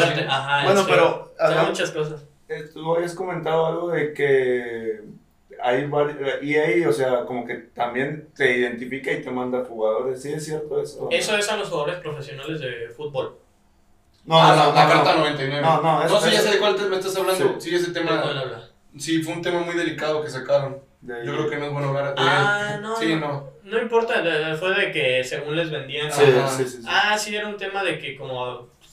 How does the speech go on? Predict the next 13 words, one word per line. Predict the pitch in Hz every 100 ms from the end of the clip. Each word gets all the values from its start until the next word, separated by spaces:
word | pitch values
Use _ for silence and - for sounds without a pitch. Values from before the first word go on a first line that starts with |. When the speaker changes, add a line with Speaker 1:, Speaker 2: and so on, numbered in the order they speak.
| _
Speaker 1:
tú | 165 156
como | 170 156
trabajador | 127 120 131 131 147 151
de | 147 143 151 190
E |
A, | -
Speaker 3:
Ajá. | - - 139
Speaker 1:
le | 139
vendías | 139 135 143
por | 151 151
debajo | 135 127 151 143
del | 131
agua | 131 131 139 131 117 113 113 -